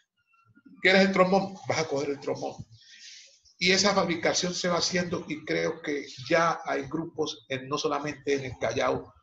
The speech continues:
sino en ciertas partes de cárceles de otros países, que hay grupos musicales que están saliendo a la palestra porque el gobierno los está apoyando.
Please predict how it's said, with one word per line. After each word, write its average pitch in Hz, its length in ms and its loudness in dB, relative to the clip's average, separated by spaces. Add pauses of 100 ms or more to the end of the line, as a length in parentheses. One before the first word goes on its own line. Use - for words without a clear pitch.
(200)
sino 131 400 -2
en 135 160 -4
ciertas 139 480 -4 (440)
partes 135 360 0
de 123 60 -8
cárceles 131 380 -2
de 127 80 -4
otros 131 440 -6
países, 131 460 -4 (460)
que 123 160 4
hay 123 140 6
grupos 139 300 -2
musicales 117 540 -2 (100)
que 107 200 -4
están 117 360 -4
saliendo 113 600 -2
a - 20 2
la 113 140 2
palestra 110 360 -4 (280)
porque 107 460 -4 (480)
el 113 140 -6
gobierno 117 360 4
los 117 160 2
está 110 160 0
apoyando. 101 520 0